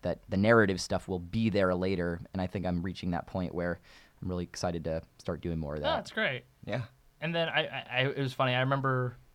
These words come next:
Speaker 2: watching the Arrested Development stuff, and I was like, "Wait, is that George Watsky?"
Speaker 1: I mean, I was basically an extra in that.
Speaker 2: I know,
Speaker 1: but
Speaker 2: but
Speaker 1: it was fun. I got to swat at bees.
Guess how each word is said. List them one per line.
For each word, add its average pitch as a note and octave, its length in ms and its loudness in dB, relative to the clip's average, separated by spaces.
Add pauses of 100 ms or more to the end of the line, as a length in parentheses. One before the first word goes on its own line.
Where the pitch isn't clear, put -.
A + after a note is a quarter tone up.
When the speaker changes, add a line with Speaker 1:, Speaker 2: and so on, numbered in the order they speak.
Speaker 2:
watching B2+ 380 0
the B2+ 140 -2
Arrested C3 360 -2
Development C3+ 540 0
stuff, A#2+ 320 -2
and B2+ 80 -4
I B2+ 40 -2
was B2+ 80 -6
like, C3+ 160 -14
"Wait, C#3+ 160 -6
is B2+ 100 -12
that A3+ 140 -10 (480)
George F3+ 220 -6
Watsky?" F3+ 680 -12
Speaker 1:
I D3 100 10
mean, F3 120 10
I F3 60 12
was A#2+ 120 10 (300)
basically A#2+ 460 6
an G#2 100 4
extra F#2+ 340 0
in F#2 140 2
that. F2+ 240 2
Speaker 2:
I E3 40 4
know, C#3 200 8
Speaker 1:
but C3 80 4
Speaker 2:
but C#3 80 8
Speaker 1:
it E3 40 12
was D#3 100 8
fun. C3 320 10 (120)
I - 340 -6
got A#2+ 80 2
to - 20 0
swat B2 260 10
at G#2+ 120 2
bees. A2 460 2